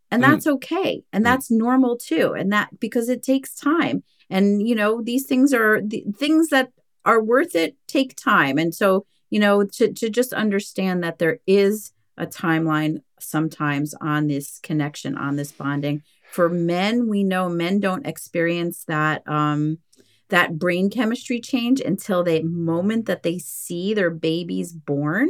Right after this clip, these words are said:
Speaker 2: Mm.
Speaker 1: Once a man sees his baby born, there is a huge chemical shift in his brain. Um, if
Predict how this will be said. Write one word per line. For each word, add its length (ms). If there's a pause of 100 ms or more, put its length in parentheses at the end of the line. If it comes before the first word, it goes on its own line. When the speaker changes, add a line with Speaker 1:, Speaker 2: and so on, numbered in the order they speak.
Speaker 2:
Mm. 580
Speaker 1:
Once 280
a 60
man 440
sees 520
his 160
baby 360
born, 560
there 180
is 240
a 80
huge 680
chemical 400
shift 520 (360)
in 140
his 340
brain. 580
Um, 240
if 120